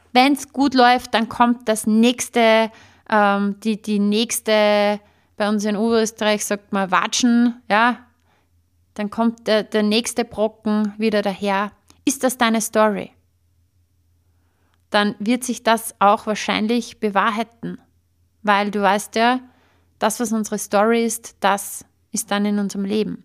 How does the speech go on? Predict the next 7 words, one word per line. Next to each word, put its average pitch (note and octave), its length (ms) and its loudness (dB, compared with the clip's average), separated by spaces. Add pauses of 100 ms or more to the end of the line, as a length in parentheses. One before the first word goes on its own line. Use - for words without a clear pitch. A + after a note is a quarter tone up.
(640)
Stattdessen A3+ 560 -2
stell A#3+ 300 2
dir C4 80 4
mal F#3+ 220 0
vor, G3 460 0 (420)
was G#3 560 0
wär, G3 320 0